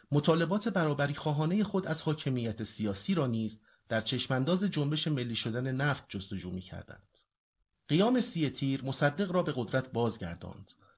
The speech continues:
و از آنجا که این بازگشت به قدرت با ارادهٔ مردم تعیین شده بود، نه به انتخاب شاه یا مجلس،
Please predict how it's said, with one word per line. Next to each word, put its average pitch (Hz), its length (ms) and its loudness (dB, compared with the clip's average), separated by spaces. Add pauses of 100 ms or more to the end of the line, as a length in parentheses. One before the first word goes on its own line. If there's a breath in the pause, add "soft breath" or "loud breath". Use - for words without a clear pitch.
(100 soft breath)
و 120 40 2
از 123 140 2
آنجا 143 280 2
که 190 120 2
این 214 180 4
بازگشت 147 520 2
به 131 140 -2
قدرت 104 380 -4 (220 loud breath)
با 135 140 2
ارادهٔ 147 440 2
مردم 165 460 4
تعیین 110 320 0
شده 95 280 -4
بود، 95 300 -8 (200)
نه 143 260 6
به 190 180 0
انتخاب 107 480 -2
شاه - 460 -4
یا 107 200 0
مجلس، 117 580 0